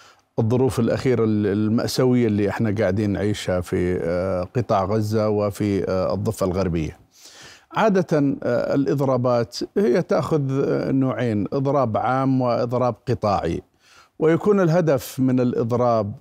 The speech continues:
آه، هو إجبار ال-، ال-، الحكومة، آه، على، آه، موقف معين.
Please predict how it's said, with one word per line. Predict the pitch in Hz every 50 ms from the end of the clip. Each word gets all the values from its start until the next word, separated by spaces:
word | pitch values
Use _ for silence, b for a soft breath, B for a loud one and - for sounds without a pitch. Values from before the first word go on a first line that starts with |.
| - - -
آه، | 95 117 123 117 117 113 113 110 107 104 - - - - - - -
هو | 127 175 180 160 156 151 151 151 151 147 - -
إجبار | 156 139 120 143 131 147 147 139 131 127 120 - 101 - - _ _ -
ال-، | 123 117 113 110 110
ال-، | - 110 113 - -
الحكومة، | - 123 117 - - 120 - - 127 123 120 117 117 117
آه، | 117 113 117 - - - - - 104 104 107 101 - - -
على، | - 101 117 127 127 123 123 123 123 120
آه، | - 120 123 120 117
موقف | 117 123 139 147 139 - - 127 - -
معين. | 110 101 87 85 98 90 78 - - - -